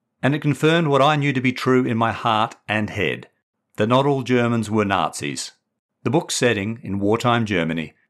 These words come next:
with death as the narrator, didn't augur well for the main characters, all of whom I grew to know and care for, thanks to Zusak's skillful writing. So as the Allied bombing raids pushed further and further into Germany,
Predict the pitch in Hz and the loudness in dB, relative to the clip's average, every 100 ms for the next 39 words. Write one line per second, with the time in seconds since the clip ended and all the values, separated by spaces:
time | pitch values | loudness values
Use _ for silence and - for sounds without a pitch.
0 | - 87 82 107 110 120 107 120 110 101 | -6 -6 0 0 0 -4 -4 -2 0 2
1 | 78 65 67 - _ _ - 160 160 143 | 0 -2 -6 -12 _ _ -4 -2 0 2
2 | 139 120 120 110 85 78 90 87 92 95 | 2 2 4 4 4 0 -4 0 0 0
3 | 98 98 87 - 62 - - _ _ _ | 0 2 0 -2 -12 -12 -16 _ _ _
4 | 120 151 139 139 131 104 92 82 78 85 | 2 2 2 2 2 0 0 -4 -2 0
5 | 104 113 117 - - 123 117 104 90 - | 2 2 -2 -6 -2 -2 -2 -2 -2 -2
6 | 67 62 - _ _ - 110 104 - 98 | -6 -6 -10 _ _ -4 -2 -2 -4 -4
7 | 117 110 101 98 - - 107 101 107 95 | 0 0 2 -2 -4 -2 -2 0 -2 0
8 | 80 71 - 58 - _ _ _ _ - | 0 -2 -6 -12 -14 _ _ _ _ -2
9 | 123 151 135 147 151 151 151 123 135 135 | 2 2 2 2 4 4 4 4 2 2
10 | 123 120 117 - 113 101 - - 123 117 | 2 2 2 -2 -2 -2 -4 0 2 4
11 | 139 135 123 123 117 113 113 110 104 92 | 2 0 0 2 2 2 0 0 0 0
12 | 85 82 82 | 0 -2 -4